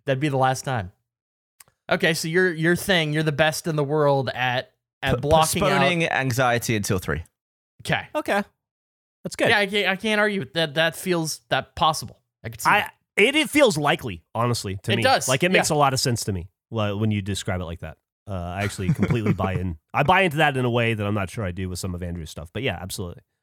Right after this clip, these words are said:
Speaker 2: What about you, Jeff?
Speaker 3: Uh, well, I, c-, similar to Andrew, I don't know if I currently am still, but there was a point in time, uh, when I would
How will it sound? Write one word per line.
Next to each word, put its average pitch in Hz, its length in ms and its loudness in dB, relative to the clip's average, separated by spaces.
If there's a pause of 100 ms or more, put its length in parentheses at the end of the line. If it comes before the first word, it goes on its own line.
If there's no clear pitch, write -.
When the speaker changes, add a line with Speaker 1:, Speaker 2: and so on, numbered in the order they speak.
(140)
Speaker 2:
What 107 100 0
about 95 120 0
you, 101 80 0
Jeff? 95 300 -4 (280)
Speaker 3:
Uh, 311 680 8
well, 285 340 4
I, 240 480 0
c-, 233 100 -6
similar 330 380 4
to 220 100 2
Andrew, 190 460 4
I 170 100 2
don't 220 80 2
know 202 80 2
if - 80 0
I 151 80 2
currently 170 520 -2
am 147 180 2
still, 180 480 2 (320)
but 185 240 6
there 208 220 4
was 254 200 4
a 202 60 2
point 196 340 2
in 156 60 2
time, 135 480 2 (440)
uh, 123 420 4
when 131 280 2
I 131 280 2
would 127 380 0